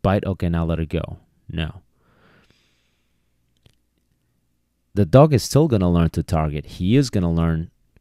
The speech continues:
to push and, and grip. But on different sessions, I'm gonna teach the dog the concept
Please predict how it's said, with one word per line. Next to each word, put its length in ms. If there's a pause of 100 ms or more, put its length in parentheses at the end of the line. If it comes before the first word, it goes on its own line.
(160)
to 180
push 580
and, 360 (100)
and 240
grip. 400 (2750)
But 340
on 300 (500)
different 400
sessions, 800 (1120)
I'm 80
gonna 160
teach 380
the 100
dog 320
the 200
concept 840